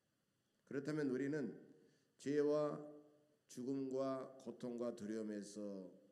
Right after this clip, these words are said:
해방된 그 모든 그것을 알고 늘 우리가 이 땅에 살면서 죄와 고통을 느끼거든 주님께 고백하고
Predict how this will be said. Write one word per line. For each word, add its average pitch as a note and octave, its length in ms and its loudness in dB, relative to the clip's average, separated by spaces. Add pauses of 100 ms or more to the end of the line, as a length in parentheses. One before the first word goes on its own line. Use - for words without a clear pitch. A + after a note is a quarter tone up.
(180)
해방된 B2+ 800 -4 (840)
그 - 100 -2
모든 C#3+ 560 2 (500)
그것을 C3 400 0
알고 A2 560 0
늘 D3 220 4
우리가 C3+ 260 2
이 A#2+ 140 4
땅에 C#3+ 240 0
살면서 B2+ 640 -2
죄와 A#2 400 0
고통을 G#2+ 540 -4
느끼거든 C#3+ 640 0
주님께 C3+ 380 0
고백하고 B2 760 2